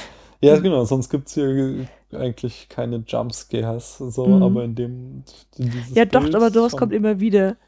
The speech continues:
Speaker 2: dass dann der fährt und dann plötzlich ist der Truck wieder zu sehen,
Speaker 1: Ach
Speaker 2: so.
Speaker 1: so, ja, okay.
Speaker 2: Also
Speaker 1: Ja.
Speaker 2: das schon.
Speaker 1: Mhm.
Speaker 2: Ja.
Speaker 1: Jedenfalls,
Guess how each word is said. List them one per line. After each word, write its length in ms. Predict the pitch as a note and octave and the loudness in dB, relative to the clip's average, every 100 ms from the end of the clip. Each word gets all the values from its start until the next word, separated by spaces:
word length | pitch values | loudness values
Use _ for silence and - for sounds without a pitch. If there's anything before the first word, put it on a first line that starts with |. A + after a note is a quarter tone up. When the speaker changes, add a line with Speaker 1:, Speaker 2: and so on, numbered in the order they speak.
| _ _ | _ _
Speaker 2:
dass 180 | G#3 - | -4 2
dann 300 | G3+ F#3+ F#3 | 2 2 0
der 120 | G3 | -4
fährt 600 | - A3+ A3 A#3 A#3 - | 0 4 4 4 0 -4
und 160 | - F#3+ | -8 -4
dann 100 | F#3+ | 0
plötzlich 380 | G#3+ G#3 G3+ G3 | 2 2 2 0
ist 140 | F#3+ | 0
der 80 | G3 | 0
Truck 280 | - G3+ - | 2 0 0
wieder 220 | F3 F3 | -4 -4
zu 160 | - | -6
sehen, 360 | E3 F3 F3 F3 | -6 -2 -2 -2
Speaker 1:
Ach 40 | E3+ | 0
Speaker 2:
so. 60 | |
Speaker 1:
so, 220 | E3+ G#2+ G#2 - | 0 -2 -6 -8
ja, 140 | A2 | -6
okay. 260 | F#2+ - - _ - | -6 -12 -20 _ -4
Speaker 2:
Also 140 | F3 | -4
Speaker 1:
Ja. 40 | E3+ | -4
Speaker 2:
das 220 | F#3+ - | -8 -4
schon. 260 | F#3+ F#3 - _ _ _ _ | -2 -2 -6 _ _ _ _
Speaker 1:
Mhm. 240 | A#2+ B2 F3 _ - A#3+ | -14 -14 -18 _ -8 -6
Speaker 2:
Ja. 100 | - - - _ | -6 -10 -20 _
Speaker 1:
Jedenfalls, 580 | - F3 E3+ D#3+ D3 - | 4 4 6 4 4 -2